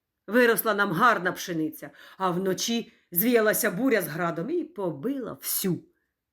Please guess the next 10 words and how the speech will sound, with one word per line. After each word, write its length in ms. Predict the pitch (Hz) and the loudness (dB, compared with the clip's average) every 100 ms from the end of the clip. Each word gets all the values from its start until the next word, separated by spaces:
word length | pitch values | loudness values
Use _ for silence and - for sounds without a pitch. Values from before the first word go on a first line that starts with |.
| _ _ _ _ - | _ _ _ _ -2
«І 120 | 330 | -2
в 80 | 302 | 2
людей 400 | 311 247 349 427 | 2 2 -2 -4
побив 440 | - 269 160 135 | -6 -6 -4 -4
град?» 460 | 135 151 139 - _ _ _ _ _ _ _ - | -6 -12 -14 -18 _ _ _ _ _ _ _ 2
«Ні, 500 | 294 269 175 - - _ _ _ _ | 6 6 4 -2 -12 _ _ _ _
тільки 380 | 370 311 320 294 | 4 6 8 8
мій 200 | 294 202 | 8 4
гектар 460 | 220 - 175 165 | 0 -4 -6 -6
побив». 420 | 175 156 156 156 | -8 -6 -8 -8